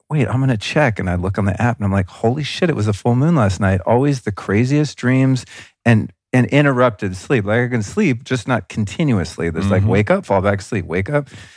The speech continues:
Speaker 1: And the other night, I was walking the dog at night and we had a full moon. And I was like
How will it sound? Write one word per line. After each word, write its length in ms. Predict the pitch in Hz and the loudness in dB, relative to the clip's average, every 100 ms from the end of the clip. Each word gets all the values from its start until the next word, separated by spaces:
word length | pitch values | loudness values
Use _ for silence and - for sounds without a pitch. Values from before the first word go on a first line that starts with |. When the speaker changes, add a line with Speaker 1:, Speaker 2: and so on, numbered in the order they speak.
| _ _ - | _ _ 0
Speaker 1:
And 160 | 117 123 | 2 6
the 100 | 127 | 4
other 220 | 139 139 | 4 0
night, 340 | 165 196 123 110 | 2 2 2 2
I 60 | |
was 220 | 113 110 - | 0 -2 -12
walking 300 | 110 120 123 | -4 -2 0
the 80 | 117 | -2
dog 240 | 107 139 131 | 0 0 0
at 80 | |
night 220 | 78 139 104 | 0 0 0
and 80 | |
we 80 | 101 | 0
had 120 | 110 104 | 0 0
a 40 | |
full 180 | - 110 | -2 -2
moon. 220 | 127 170 107 | 0 2 2
And 80 | |
I 60 | 101 | 2
was 120 | 101 | 2
like 160 | 110 | 0